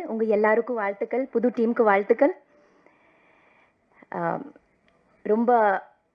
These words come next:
எடிட்டிங்கிறது எல்லாம் சொல்லிட்டாங்க.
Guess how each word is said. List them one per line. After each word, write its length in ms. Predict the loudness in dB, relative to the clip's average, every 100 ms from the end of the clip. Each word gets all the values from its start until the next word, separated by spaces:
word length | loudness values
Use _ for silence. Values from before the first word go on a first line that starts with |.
| _ -4
எடிட்டிங்கிறது 1040 | -2 2 2 2 2 2 2 4 2 2
எல்லாம் 320 | -2 -2 0
சொல்லிட்டாங்க. 600 | 0 0 0 0 0 -8